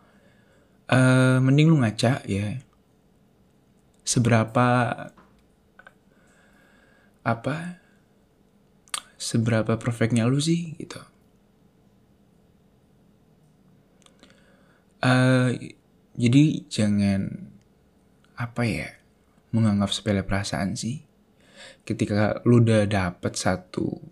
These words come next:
pasangan gitu ya, ya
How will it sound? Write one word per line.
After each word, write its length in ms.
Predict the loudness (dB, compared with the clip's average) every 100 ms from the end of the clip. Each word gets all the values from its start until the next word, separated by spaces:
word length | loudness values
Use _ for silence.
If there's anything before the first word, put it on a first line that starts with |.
| _ _ _ _ _ _ _ _ _ _ _ _ _ _ _
pasangan 480 | -10 -6 -4 0 2
gitu 300 | 2 2 -2
ya, 60 | -4 -12 _ _ _ _ _ _ _ _ _ -20 _ _ _ _ -10
ya 240 | -6 -6